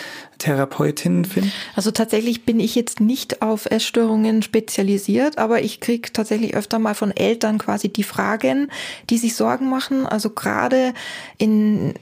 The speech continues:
Speaker 2: in der Thematik gibt es da häufig Eltern, die Angst haben, also ob das Essverhalten noch in Ordnung ist oder nicht. Aber ich verweise dann eigentlich auch immer auf spezialisierte Stellen. Und, äh,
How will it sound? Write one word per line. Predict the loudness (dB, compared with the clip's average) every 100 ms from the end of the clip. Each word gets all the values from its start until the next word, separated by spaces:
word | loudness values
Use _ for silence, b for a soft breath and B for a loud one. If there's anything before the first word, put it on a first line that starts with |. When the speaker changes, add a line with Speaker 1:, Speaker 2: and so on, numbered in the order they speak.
| 0
Speaker 2:
in | 2
der | 2 2
Thematik | 2 2 2 0 0
gibt | -2 0
es | -2 0
da | -2 -2 -12 _ -4
häufig | 2 2 2 -2 0
Eltern, | 0 2 0 0 0
die | 0 0
Angst | -2 -4 -4
haben, | -2 -4 -8 -6
also | -2 0
ob | 0
das | -2 0
Essverhalten | -2 0 -2 0 0
noch | 0 2
in | 0
Ordnung | 0 -2 -2
ist | 0
oder | 0 0
nicht. | 0 -4 B B B B
Aber | -2 0 0
ich | -2
verweise | -2 0 2 0 0
dann | 0 0
eigentlich | 0 0 0
auch | -2 0
immer | 2 2
auf | 0
spezialisierte | -2 -2 0 0 0 0 -2 -4
Stellen. | -2 0 0 0 B B B B B B -4
Und, | 2 2 2 -2 -2 0
äh, | 2 2